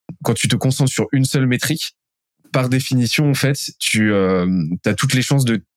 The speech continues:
de t'aliéner, euh, et de te détourner d'autres métriques, euh, qui sont, euh, pourtant elles aussi clés dans, euh, dans ta réussite et dans tes performances. Et, euh, bah, c'est ce qu'on peut retrouver là, tu vois.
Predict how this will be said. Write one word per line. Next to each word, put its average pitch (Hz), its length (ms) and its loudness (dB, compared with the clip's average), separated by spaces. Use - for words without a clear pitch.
de 107 200 2
t'aliéner, 120 720 2
euh, 95 180 2
et 101 100 0
de 87 60 -4
te - 100 -2
détourner 113 440 0
d'autres 131 320 0
métriques, 123 480 -2
euh, 87 60 -4
qui - 160 -4
sont, 117 240 2
euh, 101 80 2
pourtant 110 420 -2
elles 123 120 2
aussi - 280 -2
clés 139 260 2
dans, 107 300 2
euh, 95 120 2
dans 104 140 0
ta 110 120 0
réussite 104 380 0
et 98 40 2
dans 92 100 2
tes 90 100 0
performances. 104 520 0
Et, 98 140 2
euh, 90 360 2
bah, 92 120 0
c'est 92 120 -2
ce - 60 -4
qu'on 98 100 0
peut 92 100 0
retrouver 113 240 0
là, 123 100 0
tu 131 140 -6
vois. - 80 -10